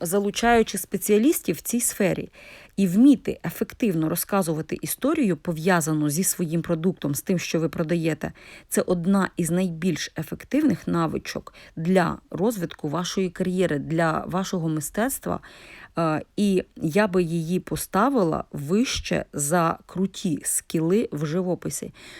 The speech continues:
Тому що якщо ви маєте круті навички, але ви не розказуєте історії, ви не цікаві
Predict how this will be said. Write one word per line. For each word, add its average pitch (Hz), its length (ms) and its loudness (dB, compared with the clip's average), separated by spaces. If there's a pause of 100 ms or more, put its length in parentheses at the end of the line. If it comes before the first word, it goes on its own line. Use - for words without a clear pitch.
(120)
Тому 208 240 2
що - 200 -6
якщо 190 440 -2
ви 175 120 -2
маєте 165 440 -2
круті 180 400 -2
навички, 156 640 -2 (100)
але 175 400 -2 (120)
ви 165 200 -2
не 170 260 0
розказуєте 156 920 -4
історії, 269 720 -4 (1160)
ви 196 400 -4 (360)
не 170 260 -2
цікаві 170 840 -8